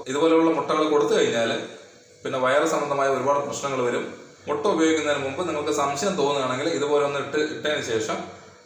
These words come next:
ഉപയോഗിക്കുകയാണെങ്കിൽ നമുക്ക് സേഫ് ആയിട്ട് മുട്ട ഉപയോഗിക്കാൻ പറ്റും ട്ടോ. അപ്പോൾ അറിയാത്തവരുണ്ടെങ്കിൽ തീർച്ചയായിട്ടും ഈ ഒരു ടിപ്പ് ചെയ്ത് നോക്കുക. വളരെ എളുപ്പത്തിൽ സെക്കൻഡുകൾ കൊണ്ട് ചെയ്ത് തീർക്കാൻ പറ്റുന്ന ടിപ്പാണ്. അപ്പോൾ പൂർണ്ണമായിട്ട് മുങ്ങിയ മുട്ടയാണെങ്കിൽ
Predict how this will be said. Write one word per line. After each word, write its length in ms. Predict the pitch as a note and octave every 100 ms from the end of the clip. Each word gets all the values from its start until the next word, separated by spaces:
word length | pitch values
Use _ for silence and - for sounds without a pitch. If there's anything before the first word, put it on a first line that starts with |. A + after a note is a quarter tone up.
| - - - -
ഉപയോഗിക്കുകയാണെങ്കിൽ 680 | C3 F3+ E3 B2+ A#2+ B2 D#3+
നമുക്ക് 200 | C3+ E3 -
സേഫ് 240 | C3 D3 A#2+
ആയിട്ട് 180 | A2+ E3
മുട്ട 120 | A#2 C3+ A2+
ഉപയോഗിക്കാൻ 280 | A2 G#2+ G2+
പറ്റും 180 | G#2 G2+
ട്ടോ. 60 | F#2 - A#2+
അപ്പോൾ 180 | D#3 D#3 - C#3+
അറിയാത്തവരുണ്ടെങ്കിൽ 600 | F3 F#3+ E3+ D#3 D#3 D#3+
തീർച്ചയായിട്ടും 480 | D#3 D#3 D#3 D3+ D#3+ C#3+
ഈ 20 | D3
ഒരു 80 | C#3+
ടിപ്പ് 160 | C#3 C#3+
ചെയ്ത് 160 | C3+ C3+
നോക്കുക. 240 | C3 - - - - - - A#2+
വളരെ 260 | B2 D3+ G3+
എളുപ്പത്തിൽ 360 | F3 D#3+ E3 E3+ - -
സെക്കൻഡുകൾ 480 | C3+ - F3+ F#3 D#3+
കൊണ്ട് 140 | D#3+ D#3+
ചെയ്ത് 120 | C#3 C#3+
തീർക്കാൻ 240 | C#3+ C#3+ C#3
പറ്റുന്ന 200 | C3+ C3 C3
ടിപ്പാണ്. 340 | - B2 A#2+ - - - - - - - - -
അപ്പോൾ 140 | E3 D#3+
പൂർണ്ണമായിട്ട് 420 | F#3 G3+ G3+ F#3 E3+
മുങ്ങിയ 240 | F3 G3+ F3
മുട്ടയാണെങ്കിൽ 440 | F3+ E3 - D#3+